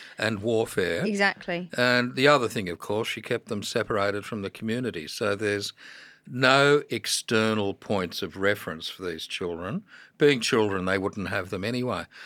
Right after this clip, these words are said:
Speaker 1: The other evil thing, of course, is that these children, some of them at least, were stolen. They never knew their families of origin. And I found it very interesting when he spoke about what happened to these kids when they were eventually liberated
Speaker 2: Mm.
Speaker 1: from the family.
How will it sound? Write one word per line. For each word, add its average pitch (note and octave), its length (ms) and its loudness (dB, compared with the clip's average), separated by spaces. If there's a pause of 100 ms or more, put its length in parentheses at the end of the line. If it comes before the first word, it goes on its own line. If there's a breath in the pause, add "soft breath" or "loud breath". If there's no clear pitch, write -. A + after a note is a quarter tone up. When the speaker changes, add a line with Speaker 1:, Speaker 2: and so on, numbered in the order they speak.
(280 loud breath)
Speaker 1:
The C#3 100 6
other D#3+ 260 8
evil F#2 240 2
thing, G2 240 -2
of F#2+ 140 -4
course, A#2 340 -2
is A2+ 140 -6
that A#2 120 -12
these B2 220 -4
children, B2+ 420 -2
some C#3 260 0
of B2 60 0
them F2+ 120 0
at F2 120 -6
least, G2 320 -2
were A2 80 -4
stolen. A2 800 0 (420 loud breath)
They A2 100 0
never C3 220 2
knew G#2+ 180 2
their F#2 140 0
families F#2 480 -4
of F2+ 100 -6
origin. A#2 560 0 (640 loud breath)
And A2 380 0 (100)
I C3+ 140 2
found C3 280 2
it G2+ 80 -4
very G#2 200 2
interesting F#2+ 400 -4
when G2 100 -2
he F#2 80 -4
spoke G2+ 360 -2
about F#2 400 -2 (480 loud breath)
what B2 180 2
happened B2+ 280 -2
to G2 40 -4
these F#2 280 -2
kids - 380 -6
when G2 120 -6
they F#2 80 -4
were F#2 100 -4
eventually F#2+ 640 -6 (360 loud breath)
liberated G2+ 600 2
Speaker 2:
Mm. F#3 40 -4
Speaker 1:
from G#2 180 -6
the E2+ 100 -6
family. F#2 600 -4